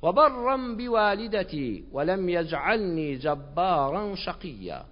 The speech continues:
ئەمە پەیامی عیسا کە بەڕاستی ئێمە وەکو موسڵمان پێویستیمان پێیەتی، مەسیحیەک پێویستی پێیەتی، جوولەکەیەک پێویستی پێیەتی. هەموو مرۆڤایەتی پێویستیان بەم پەیامەی عیسا پێغەمبەرە، سەلامی خوای لەسەر بێ. ئەگە یادی سەری ساڵە، وەرن بە ئەوە یادی سەری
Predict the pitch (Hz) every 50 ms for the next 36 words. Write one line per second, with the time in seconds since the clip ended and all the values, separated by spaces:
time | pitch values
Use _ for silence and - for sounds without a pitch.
0 | - - - - - - - - - - - - - - - 202 214 214 185 -
1 | 151 147 156 165 160 147 120 131 135 - - 160 156 143 - - 160 151 170 185
2 | 190 175 - - 226 214 202 196 196 185 175 170 139 131 185 220 220 208 202 196
3 | 175 - 175 175 175 175 165 160 151 147 135 - - 151 143 131 123 113 - 123
4 | 104 98 87 92 98 120 143 147 - 180 170 - 214 208 185 - - 170 160 156
5 | 139 - 175 156 147 147 147 139 120 107 117 117 110 120 147 160 160 160 160 180
6 | 190 185 180 - 160 147 147 135 139 - 147 135 156 143 131 117 107 - 104 87
7 | 71 - - - - - - - - - - - - - - 427 285 247 247 240
8 | 240 208 170 214 208 202 190 208 202 - 190 180 180 170 - 196 180 175 170 180
9 | 175 - 160 147 147 151 160 156 131 131 143 123 - 147 139 - 135 117 123 123
10 | 120 113 107 - - 110 95 90 92 85 - - 90 80 82 - - 80 76 73
11 | 73 76 73 - - - - - - - - 175 165 175 180 180 190 175 165 170
12 | 160 - - 185 180 170 160 - - 190 170 170 185 233 226 226 214 208 196 208
13 | 220 - 214 240 208 175 151 135 123 120 113 - - 120 117